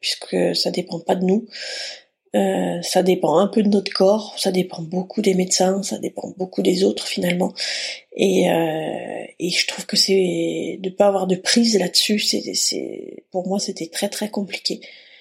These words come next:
Euh, ensuite, euh, bah, s'entourer de gens bienveillants, évidemment. Euh, savoir trouver, ta-, toquer aux bonnes portes quand on a besoin d'aide. Euh, moi, sur la période difficile entre le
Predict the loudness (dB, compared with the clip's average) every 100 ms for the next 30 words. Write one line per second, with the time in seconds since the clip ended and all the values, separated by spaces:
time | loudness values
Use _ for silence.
0 | -20 -20 -20 -20 _ -2 2 4 4 4
1 | 2 2 0 -2 -8 -8 -4 -2 0 0
2 | 0 0 2 2 2 -2 -2 0 0 -2
3 | -6 -2 0 0 0 0 2 2 2 2
4 | 2 2 0 0 0 2 0 -6 _ -16
5 | -8 -6 -4 -4 -6 -4 0 4 4 2
6 | -8 -12 -4 2 4 4 4 2 0 0
7 | -4 -6 0 0 2 2 2 -2 -2 -2
8 | -8 -8 -10 -2 -2 2 0 2 0 -2
9 | -10 -12 -8 -8 -8 -12 -16 -8 -2 0
10 | 2 4 4 4 4 4 4 4 4 4
11 | 2 2 0 -4 0 2 4 2 2 -2
12 | -2 -2 -6